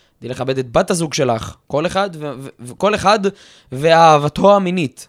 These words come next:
דעו לכבד את הצד השני שעומד במערכת היחסים שלכם, כי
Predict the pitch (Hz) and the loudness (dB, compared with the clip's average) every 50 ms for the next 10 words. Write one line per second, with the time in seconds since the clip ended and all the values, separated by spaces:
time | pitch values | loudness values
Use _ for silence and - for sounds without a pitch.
0 | _ _ _ - 139 127 151 202 226 233 165 143 147 135 147 170 208 226 196 190 | _ _ _ -20 -6 0 2 2 2 2 0 -2 -2 -2 0 0 0 0 -2 -2
1 | 156 143 127 - 190 190 196 196 - 156 147 180 196 - - 143 127 131 160 185 | -4 -6 -2 0 2 2 2 0 -2 -4 -4 -6 -4 -4 -2 -2 -2 -2 -4 0
2 | 165 165 151 135 127 135 147 - - 190 170 143 - 123 - - 202 233 240 262 | 2 2 2 2 0 -2 -2 -4 -4 -4 -4 -4 -4 -6 -2 0 2 2 4 2
3 | 240 180 147 - 143 139 139 127 _ _ _ _ _ _ _ _ _ _ - 139 | 2 0 0 -2 -2 -4 -4 -6 _ _ _ _ _ _ _ _ _ _ -10 -8
4 | 135 127 | -6 -8